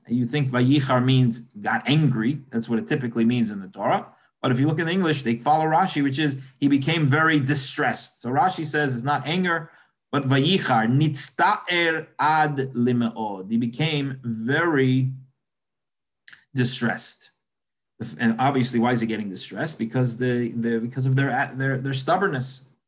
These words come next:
Vayomer el Hashem, he says to God, so Moshe says to God, "Al tefen el minchasam, do not turn to their offering." In other words, he's talking about, we'll see in Rashi.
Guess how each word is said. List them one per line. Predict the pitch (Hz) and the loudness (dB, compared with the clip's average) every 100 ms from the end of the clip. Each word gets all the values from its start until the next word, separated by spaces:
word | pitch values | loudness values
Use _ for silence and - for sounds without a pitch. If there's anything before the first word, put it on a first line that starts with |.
| _ _ _ | _ _ _
Vayomer | 107 101 123 165 151 117 | -6 2 4 4 2 2
el | 117 | 2
Hashem, | 117 113 120 117 | 2 2 4 4
he | |
says | 117 - 117 113 | 4 2 0 0
to | 123 | -2
God, | 110 123 156 113 113 117 117 | -2 0 0 0 -2 -2 -6
so | 123 | -2
Moshe | 120 147 139 123 | 0 0 -2 -2
says | - 113 117 | -2 -2 -2
to | 120 | -4
God, | 139 147 113 113 - _ _ _ _ _ _ _ _ _ _ _ _ _ _ _ _ _ - | -2 0 0 -2 -8 _ _ _ _ _ _ _ _ _ _ _ _ _ _ _ _ _ -2
"Al | 127 131 | 0 2
tefen | 131 180 233 226 208 170 | 2 2 2 2 0 0
el | 151 151 | 0 0
minchasam, | 143 131 120 113 - 95 101 | 0 0 -2 -2 -4 -8 -2
do | 127 | 0
not | 143 175 226 | 2 0 -2
turn | - 202 196 127 120 131 - - _ _ - | -4 0 2 2 0 -4 -8 -20 _ _ -2
to | |
their | 131 123 165 165 - | 0 4 2 0 2
offering." | 143 131 123 98 87 - _ _ _ _ _ _ _ _ _ _ - | 0 2 -2 -4 -6 -20 _ _ _ _ _ _ _ _ _ _ -2
In | |
other | 160 | 2
words, | 135 110 - | 2 2 -4
he's | - | -10
talking | - 180 151 127 | -2 0 2 2
about, | 123 120 117 - - | 2 2 -2 -6 -10
we'll | 120 | -10
see | 127 165 | -4 0
in | 120 | 0
Rashi. | 95 - | 0 -8